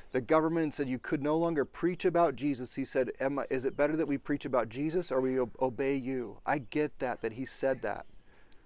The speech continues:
But that's them saying he can't talk about Jesus at all. Our government is not saying that. We can preach Jesus as much as we want. In fact, we are preaching about Jesus to a wider audience than we ever have before.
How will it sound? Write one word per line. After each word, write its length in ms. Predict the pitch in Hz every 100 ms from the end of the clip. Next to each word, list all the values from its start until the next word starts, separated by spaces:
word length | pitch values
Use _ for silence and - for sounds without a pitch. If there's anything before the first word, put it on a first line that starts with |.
| - -
But 120 | 113
that's 240 | 143 160 -
them 240 | 143 143
saying 240 | - 139
he 100 | 127
can't 280 | 139 143 131
talk 240 | - 135 127
about 180 | 123
Jesus 420 | 104 117 123 110 110
at 120 | 107
all. 320 | 113 107 95 - - _ - - - -
Our 80 | 104
government 420 | - 131 139 143
is 120 | 131 113
not 240 | - -
saying 380 | - 120 117 107
that. 320 | 107 - - - - - - - - - - - -
We 120 | 120
can 180 | 143 131
preach 320 | - 135 -
Jesus 400 | 127 131 123 -
as 160 | 113 113
much 200 | 120 131
as 140 | 113
we 100 | 120
want. 280 | 117 113 -
In 100 | 120
fact, 340 | - 135 143
we 140 | 127 127
are 80 |
preaching 540 | 120 - 139 - 156 156
about 240 | 135 107
Jesus 340 | 110 131 127 -
to 140 | 123
a 60 | 110
wider 440 | 104 107 127 143
audience 380 | 107 107 117 113
than 160 | 120 110
we 140 | 107
ever 300 | 107 110 110
have 340 | 113 110 110 101
before. 540 | 110 - 131 127 -